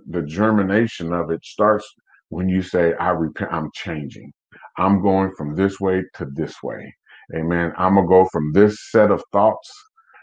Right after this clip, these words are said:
from this thought process that I've been given, and it obviously doesn't work.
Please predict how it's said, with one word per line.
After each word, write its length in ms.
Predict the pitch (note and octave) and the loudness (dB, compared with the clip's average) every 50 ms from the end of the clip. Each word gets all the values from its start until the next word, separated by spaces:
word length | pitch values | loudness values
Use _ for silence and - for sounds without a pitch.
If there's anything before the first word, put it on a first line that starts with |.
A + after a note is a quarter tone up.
| _ _ - | _ _ -10
from 240 | - F#2+ E2+ D#2+ D2+ | -6 -4 -4 -2 2
this 280 | F2 G#2 G#2+ G#2 - - | 4 4 2 2 0 0
thought 260 | - A2+ A2+ A2+ - - | 4 4 4 4 2 0
process 640 | - A2+ G#2 G#2+ G#2+ G#2 - - A2 G#2+ G#2+ G#2+ - | 2 2 2 2 0 -2 0 2 2 2 2 0 0
that 200 | - F2+ E2+ D#2+ - _ _ _ _ _ _ _ _ _ - - - | -2 0 0 -2 -6 _ _ _ _ _ _ _ _ _ -16 -10 -6
I've 200 | D2 E2 D2 C#2 | -6 -4 -2 -2
been 280 | F#2+ F2 E2 D#2+ C#2+ | -2 -2 -2 -2 -4
given, 500 | D2+ E2 G2 G#2+ A2 F#2 F#2 E2 E2 F2 F2+ | 0 4 6 6 6 4 2 -4 -6 -8 -10
and 160 | E2+ F2+ F2 E2+ | -8 -6 -6 -6
it 100 | D#2+ D2 - - | -6 -8 -6 -2
obviously 460 | F2+ F#2+ G2+ G2+ G2+ G2 - - F2+ D#2 | 0 0 2 2 0 -2 -2 -4 -4 -2
doesn't 320 | C#2+ F#2+ F#2 F2 F2 D#2+ | 0 0 0 -2 -4 0
work. 320 | E2+ G2+ G#2+ F#2+ F2 - | 2 4 4 4 4 0